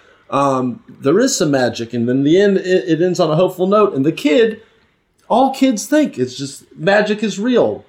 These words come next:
You know, kids are magical, you know, innocent. So, like, so the, the, basically the fact that he does that dove trick,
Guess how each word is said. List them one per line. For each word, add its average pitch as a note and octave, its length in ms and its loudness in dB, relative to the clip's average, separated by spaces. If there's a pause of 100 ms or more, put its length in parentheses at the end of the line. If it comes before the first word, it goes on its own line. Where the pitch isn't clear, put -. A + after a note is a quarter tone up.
(140)
You F3 100 -2
know, F3+ 120 4
kids A3 280 0
are C4 220 2
magical, B2 600 -4 (280)
you D3 100 0
know, E3 180 4
innocent. G3+ 520 0
So, D#3 200 2
like, D#3+ 220 2
so - 140 -2
the, F3 100 0
the, E3 160 -2
basically A3 340 2
the F#3 80 2
fact G#3+ 280 0
that E3+ 100 0
he G#3 140 -4
does G3+ 240 2
that D3 180 2
dove F#3+ 260 0
trick, D#3 300 0